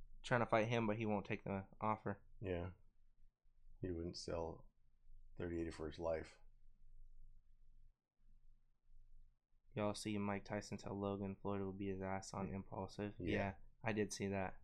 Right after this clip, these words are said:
Speaker 1: And I think that's very true.
Speaker 2: I think Logan will get some good hits on him, though. But it will be the greatest upset of all time
Speaker 1: If.
Speaker 2: if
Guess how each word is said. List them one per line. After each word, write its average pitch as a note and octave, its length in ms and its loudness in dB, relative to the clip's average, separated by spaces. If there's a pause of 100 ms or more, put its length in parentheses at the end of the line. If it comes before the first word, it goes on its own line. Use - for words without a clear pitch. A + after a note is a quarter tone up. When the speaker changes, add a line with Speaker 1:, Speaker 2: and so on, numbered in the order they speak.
(960)
Speaker 1:
And G#2 240 0
I G2+ 80 2
think G2+ 260 -4
that's G2+ 200 -4
very G2 380 0
true. G2 300 0 (1700)
Speaker 2:
I A#2 40 -2
think G2+ 240 2
Logan F2+ 300 6
will F2 80 4
get F2 180 -2
some D#2+ 140 -4
good D#2 140 -2
hits E2+ 220 -2
on E2+ 180 0
him, E2+ 60 -2
though. F2 240 -2 (520)
But G#2 140 2
it G2 80 4
will G2 140 4
be G2 120 4
the F#2+ 120 2
greatest G2 480 2
upset G2+ 400 4
of G2 140 4
all G#2 200 6
time G2 560 2 (560)
Speaker 1:
If. A2+ 320 4
Speaker 2:
if - 300 0